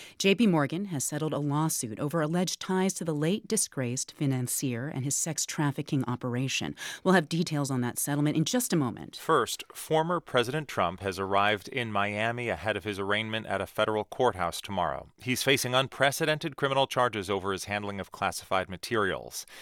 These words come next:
Speaker 2: And he went on attack over the weekend, telling a crowd at the North Carolina Republican Convention that the case am-, against him amounts to election interference by President Joe Biden.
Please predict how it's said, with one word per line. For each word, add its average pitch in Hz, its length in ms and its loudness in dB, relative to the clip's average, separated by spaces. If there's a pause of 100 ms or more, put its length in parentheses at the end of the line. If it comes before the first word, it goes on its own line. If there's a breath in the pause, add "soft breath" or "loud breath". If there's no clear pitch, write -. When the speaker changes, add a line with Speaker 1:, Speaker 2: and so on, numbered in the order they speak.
(280 loud breath)
Speaker 2:
And 160 280 4
he 165 80 0
went 170 240 4
on 156 100 2
attack 139 380 0
over 135 160 -2
the 131 80 -2
weekend, 107 500 -2
telling 104 320 -4
a 110 60 -4
crowd 104 400 -4
at - 80 -16
the 95 60 -8
North 95 340 -2
Carolina 104 500 2
Republican 107 560 0
Convention 101 560 -4
that 95 140 -4
the 107 80 -4
case 127 340 -2
am-, 120 260 -6
against 113 440 -4
him 98 180 -4
amounts 101 400 -2
to 113 160 -4
election 104 480 -2
interference 113 680 -4
by 92 220 0
President 101 420 -2
Joe 101 160 0
Biden. 90 420 0